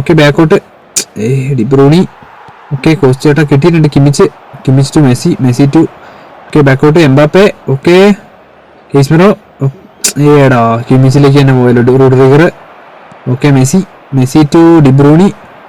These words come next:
ഡിബ്രൂണി to എംബാപ്പെ. എടാ, അതെന്താ ഫേക്ക് ഷോട്ട് ഒക്കെ അടിച്ച്? ഓക്കെ, മെസ്സി. എടാ, ഔഫ്, ബെക്കംബർ എടുത്തു വിട്ടു, അല്ലേ ഇപ്പൊ സീൻ കയറിയാണ്. ഓക്കെ ഗയ്സ്, ഒന്ന് ഓഫ് സൈഡ് ആയിപ്പോയി ഗയ്സ്. അപ്പൊ എന്തായാലും അത്യാവശ്യം നോക്കുകയാണെങ്കിൽ എനിക്ക് തോന്നുന്നു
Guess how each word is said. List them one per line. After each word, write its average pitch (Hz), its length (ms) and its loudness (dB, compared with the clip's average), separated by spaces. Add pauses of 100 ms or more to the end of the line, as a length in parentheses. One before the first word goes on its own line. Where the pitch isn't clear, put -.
(320)
ഡിബ്രൂണി 147 460 2
to 180 60 2 (100)
എംബാപ്പെ. 156 400 0 (760)
എടാ, 156 160 0 (300)
അതെന്താ 214 360 0 (220)
ഫേക്ക് 147 260 0
ഷോട്ട് 190 180 -2
ഒക്കെ 208 120 2
അടിച്ച്? 180 200 -4 (160)
ഓക്കെ, 147 160 0 (140)
മെസ്സി. 170 200 -2 (360)
എടാ, 202 120 2 (220)
ഔഫ്, 135 160 -2 (840)
ബെക്കംബർ 143 420 -2
എടുത്തു 147 200 0
വിട്ടു, 156 180 0
അല്ലേ 127 200 0
ഇപ്പൊ - 280 -2
സീൻ 170 180 0
കയറിയാണ്. 135 340 2 (200)
ഓക്കെ 135 140 -4 (500)
ഗയ്സ്, 127 220 0
ഒന്ന് 139 200 0 (120)
ഓഫ് 120 180 -4
സൈഡ് 139 180 2
ആയിപ്പോയി 110 260 0 (1080)
ഗയ്സ്. 131 180 2
അപ്പൊ 160 160 0
എന്തായാലും 196 300 2
അത്യാവശ്യം 190 300 2
നോക്കുകയാണെങ്കിൽ 196 480 2
എനിക്ക് 190 220 2
തോന്നുന്നു 196 280 2